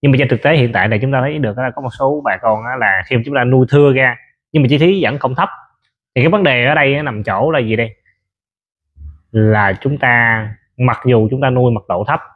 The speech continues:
nhưng mà chúng ta sử dụng cái quy trình và cái cách nuôi ở mật độ cao.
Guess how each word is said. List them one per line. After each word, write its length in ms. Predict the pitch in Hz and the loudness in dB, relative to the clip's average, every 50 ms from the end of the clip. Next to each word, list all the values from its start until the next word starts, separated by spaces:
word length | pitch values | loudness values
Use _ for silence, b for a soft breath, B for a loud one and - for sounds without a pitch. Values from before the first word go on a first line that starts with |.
| _ _ _ | _ _ _
nhưng 160 | - 135 139 | 0 2 4
mà 80 | 120 120 | 4 2
chúng 100 | 131 143 | 2 0
ta 140 | 143 143 127 | 0 0 0
sử 200 | 117 - 117 123 | 0 0 2 2
dụng 240 | 143 139 107 101 107 | 2 2 2 0 0
cái 120 | 120 151 | 0 0
quy 160 | 139 135 127 117 | 2 2 2 2
trình 200 | - 110 95 92 95 _ _ _ _ _ _ _ _ - | 0 -2 -4 -4 -10 _ _ _ _ _ _ _ _ -4
và 80 | 104 107 | -2 -2
cái 80 | 120 | -2
cách 240 | 123 - - - - | -2 -4 -4 -2 0
nuôi 180 | 139 127 120 104 | 0 2 2 2
ở 100 | 104 127 | 2 0
mật 140 | 113 - | 0 0
độ 140 | - 98 98 | 0 0 0
cao. 240 | 98 - 113 107 101 | 0 0 0 0 -2